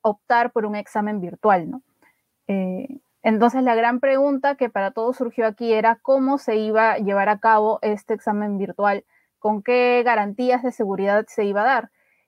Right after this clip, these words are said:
Evidentemente, ya de la parte de los postulantes hubo un amplio rechazo a esta modalidad de examen, por la preocupación también de otro tema que está muy ligado con esto, que es el tema de la brecha digital, ¿no?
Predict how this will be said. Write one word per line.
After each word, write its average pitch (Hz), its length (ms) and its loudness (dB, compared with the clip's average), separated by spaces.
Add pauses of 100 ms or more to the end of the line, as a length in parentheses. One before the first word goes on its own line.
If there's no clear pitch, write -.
(600)
Evidentemente, 277 760 2
ya 233 160 2
de 240 80 2
la 220 140 -2
parte 226 400 0
de 214 160 0
los 202 180 -6
postulantes 220 680 -4
hubo 233 340 4
un 233 200 -2
amplio 247 340 2
rechazo 226 760 0
a 208 160 0
esta 208 220 -2
modalidad 196 480 0
de 214 60 0
examen, 240 520 0 (240)
por 285 140 4
la 277 80 4
preocupación 269 580 0
también 294 340 2
de 262 100 2
otro 269 240 0
tema 262 280 0
que 240 60 -6
está 226 160 -4
muy 240 160 -2
ligado 226 280 2
con 214 200 -4
esto, 226 220 -6
que 240 60 -6
es - 60 -8
el 214 140 0
tema 220 240 2
de 214 80 2
la 185 80 4
brecha 208 300 0
digital, 196 580 0
¿no? - 120 -14